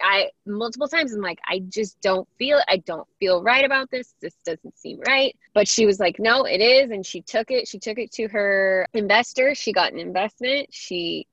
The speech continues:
created her business. She was out of business within a year. And it kills me because I'm like, I know that, that it was the financial piece that wasn't right. I know it wasn't right.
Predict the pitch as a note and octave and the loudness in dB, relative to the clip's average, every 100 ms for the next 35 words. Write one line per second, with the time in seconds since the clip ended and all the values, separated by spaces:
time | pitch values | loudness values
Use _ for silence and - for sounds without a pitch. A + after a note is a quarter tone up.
0 | - F#3 F3 F3 F#3 E3+ F3 F3+ A3+ B3+ | -6 0 0 0 -4 -6 -6 -6 -6 -6
1 | - _ - B3 B3+ - F#3+ F#3+ E3+ D#3+ | -8 _ -12 -8 -6 -2 -2 0 -4 -6
2 | D#3 D#3 - - - - - - A#1+ - | -10 -10 -12 -10 -10 -8 -8 -4 -4 -4
3 | - C4 C4 A#3+ _ - E4+ D4+ F4 G#4+ | 0 4 4 0 _ 0 4 6 6 4
4 | G4 D#4 B3 G3 F#3 F#3 C4 _ _ _ | 0 -4 -6 -6 -6 -8 -12 _ _ _
5 | _ C4 C4 D4+ C4+ C4+ C4+ C4+ C4 B3+ | _ -8 -2 0 2 2 0 0 0 0
6 | B3 - - C4+ C#4+ C#4 C#4 D#4+ G#4 F#4+ | 0 -2 0 2 2 0 -4 -4 -2 0
7 | C#4 C4 B3+ B3+ C4+ C#4 _ _ _ - | 2 2 0 -2 -4 -8 _ _ _ -6
8 | C4 C#4 A3+ C4+ C4+ B3+ B3 A#3 B3+ - | -2 0 2 2 2 -4 -8 -8 -8 -4
9 | B3+ B3+ C#4+ F#4 F4+ F4+ D#4 - A3 G3+ | -4 -4 -6 -8 -8 -10 -10 -12 -10 -8
10 | G#3+ - _ - A#3+ B3+ A#3+ C4+ D#4 E4 | -10 -12 _ -10 -6 -4 2 4 4 2
11 | C#4 A3 G#3 A3+ - - A#3+ B3+ C#4+ D4 | -4 -2 0 0 -2 -4 -6 -4 -2 -2
12 | D#4 B3 C4+ C4+ B3+ A#3+ C4+ B3+ F3+ | -2 -2 0 0 -4 -6 -4 -4 -4